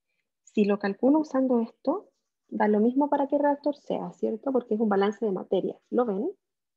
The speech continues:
Da lo mismo si es batch, tanque agitado, lo que sea. Si yo calculo los flujos molares,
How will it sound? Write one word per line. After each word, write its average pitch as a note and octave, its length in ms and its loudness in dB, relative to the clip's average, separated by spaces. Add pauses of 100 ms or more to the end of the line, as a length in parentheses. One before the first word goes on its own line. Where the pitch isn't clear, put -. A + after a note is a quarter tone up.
(1040)
Da G#3+ 120 0
lo G#3 120 2
mismo A#3 240 0
si - 100 -6
es F#3+ 100 -4
batch, G#3 320 -2
tanque G#3 260 -4
agitado, G#3+ 380 -4
lo B3 100 -4
que A#3+ 100 -8
sea. C#4 260 -6
Si G#3 160 -4
yo A3+ 120 2
calculo B3 520 -2
los G3+ 160 -4
flujos B3 540 -2
molares, C4 560 -4